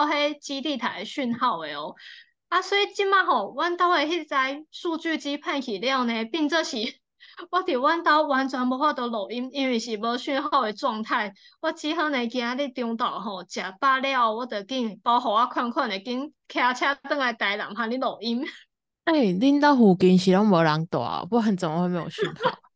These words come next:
Speaker 1: 阮兜的
Speaker 2: 都是田。
Speaker 1: 就是，哎，阮兜的对面真正是田。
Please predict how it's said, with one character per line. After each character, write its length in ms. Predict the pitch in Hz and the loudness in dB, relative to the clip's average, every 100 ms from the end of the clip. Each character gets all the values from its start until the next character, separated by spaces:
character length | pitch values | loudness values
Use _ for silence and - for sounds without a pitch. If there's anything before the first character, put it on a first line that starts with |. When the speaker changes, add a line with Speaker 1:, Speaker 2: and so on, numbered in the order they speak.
| _ _ _ _ - - - - - - - _ _ | _ _ _ _ -20 -20 -10 -6 -6 -8 -16 _ _
Speaker 1:
阮 240 | 330 392 | 0 0
兜 120 | 392 - | 4 4
的 60 | |
Speaker 2:
都 60 | 226 | 2
是 60 | |
田。 280 | 170 - 110 - - | 0 -4 -6 -4 -4
Speaker 1:
就 80 | 277 | -4
是， 220 | 277 208 - _ _ _ - - - | -8 -12 -14 _ _ _ -12 -12 -8
哎， 220 | 262 233 | -6 -4
阮 280 | 220 269 349 | -4 -4 0
兜 180 | 349 339 | 4 4
的 100 | 285 | 2
对 200 | 359 330 | -2 -4
面 200 | 262 226 | -4 -4
真 180 | 233 247 | -4 -4
正 140 | 277 | -4
是 120 | 240 | -6
田。 300 | 196 - 175 | -10 -10 -6